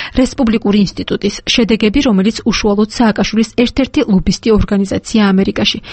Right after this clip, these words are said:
ჩვენ და სამწუხაროდ, ჩვენი ამერიკელი მეგობრები ხელს უწყობენ სააკაშვილის რეჟიმს და ყველანაირად ცდილობენ, განმტკიცდეს პრეზიდენტის დიქტატურა,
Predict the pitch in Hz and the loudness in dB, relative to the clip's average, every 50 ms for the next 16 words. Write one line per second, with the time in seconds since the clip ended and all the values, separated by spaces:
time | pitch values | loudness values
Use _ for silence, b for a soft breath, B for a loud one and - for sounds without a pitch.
0 | B B B - 262 233 214 220 - - 240 226 - 302 277 - 196 - 196 - | B B B 0 0 2 2 0 0 0 0 0 0 -2 -2 -2 -2 -2 -4 -4
1 | - - 226 226 262 277 208 196 196 196 196 - 196 185 196 196 202 202 - 240 | 0 2 4 4 4 4 4 4 2 2 0 -2 0 2 2 2 2 2 0 0
2 | 208 202 202 - 214 214 - - 294 - - 202 - - 202 196 220 226 - - | 0 0 -2 -2 -6 -4 -2 -2 -2 0 0 -4 -2 -2 0 2 2 2 2 0
3 | 226 202 202 - 208 - - 196 202 208 - - - 233 226 214 202 226 208 - | 0 0 0 0 -2 -2 0 0 -2 -2 -2 0 2 2 4 4 2 0 -2 0
4 | - 294 294 B B B B B B B B - - 330 311 294 277 254 226 240 | 0 -2 -2 B B B B B B B B -4 0 2 2 4 4 2 2 0
5 | 247 - 208 - _ - - - - 247 220 202 190 202 233 254 247 247 208 190 | 0 -2 -6 -8 _ -16 -12 -4 -2 0 2 2 2 2 2 2 2 2 0 0
6 | - - 202 - - 233 226 - - - - 208 202 180 - 208 196 - 214 202 | 0 -2 -4 -2 0 -2 -2 0 0 0 2 2 2 2 0 -2 0 0 -2 -2
7 | - - 202 - - 208 202 - - - | 0 -2 -2 0 0 -2 0 0 -2 -2